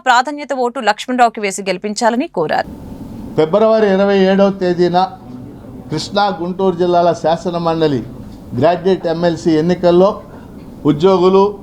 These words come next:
Speaker 2: ఉపాధ్యాయులు, పెన్షనర్లు, ప్రజా సంఘాలు, కార్మిక సంఘాలు బలపరిచిన ప్రోగ్రెసివ్ పీడీఎఫ్ అభ్యర్థిగా నేను పోటీ చేస్తున్నాను. ఈరోజు గుంటూరు నగరంలో ఉన్నటువంటి వివిధ సేవా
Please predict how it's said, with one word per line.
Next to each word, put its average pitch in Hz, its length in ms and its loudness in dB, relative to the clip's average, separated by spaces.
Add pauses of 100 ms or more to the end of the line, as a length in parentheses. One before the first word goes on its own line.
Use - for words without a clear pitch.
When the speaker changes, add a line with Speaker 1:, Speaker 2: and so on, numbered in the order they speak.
(160)
Speaker 2:
ఉపాధ్యాయులు, 180 680 2 (220)
పెన్షనర్లు, 175 600 0 (260)
ప్రజా 165 240 6 (120)
సంఘాలు, 170 440 4 (200)
కార్మిక 180 400 2
సంఘాలు 170 460 2
బలపరిచిన 156 560 2 (640)
ప్రోగ్రెసివ్ 196 600 0
పీడీఎఫ్ 202 480 2
అభ్యర్థిగా 165 560 0 (680)
నేను 143 240 2
పోటీ 156 300 2
చేస్తున్నాను. 165 460 2 (640)
ఈరోజు 226 320 6 (140)
గుంటూరు 208 380 2
నగరంలో 208 420 4 (100)
ఉన్నటువంటి 185 540 0 (240)
వివిధ 185 240 4 (320)
సేవా 185 260 2